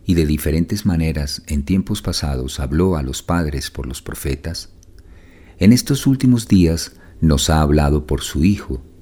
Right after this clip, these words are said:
a quien ha designado heredero de todas las cosas y por quien también hizo los mundos, quien siendo el esplendor de su gloria y la expresa imagen de su persona,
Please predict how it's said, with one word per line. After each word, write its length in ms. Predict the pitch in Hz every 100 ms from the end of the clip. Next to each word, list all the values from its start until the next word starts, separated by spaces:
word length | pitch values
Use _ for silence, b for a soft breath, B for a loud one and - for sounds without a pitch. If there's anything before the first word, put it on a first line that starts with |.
| B B B
a 120 | -
quien 220 | - 85 87
ha 80 |
designado 680 | 117 120 98 87 80 80 80
heredero 460 | 73 67 71 69 73
de 140 | 65
todas 460 | - 87 92 78 -
las 160 | -
cosas 480 | - 67 69 82 - _ _ _ _ _
y 120 | 95
por 160 | - 71
quien 240 | - 69
también 400 | 71 69 73 73
hizo 220 | 71 -
los 220 | 67 64 65
mundos, 480 | 58 55 - - - - - - - - -
quien 260 | - 67 64
siendo 360 | - 85 90
el 60 | 104
esplendor 640 | 98 - 73 67 80 90
de 100 | 98
su 160 | - 87
gloria 520 | 78 73 64 64 - B B B
y 120 | 87
la 160 | 80 67
expresa 580 | - - - 98 - 113
imagen 440 | 98 90 85 73
de 80 | 65
su 160 | - -
persona, 600 | 67 - 71 65 65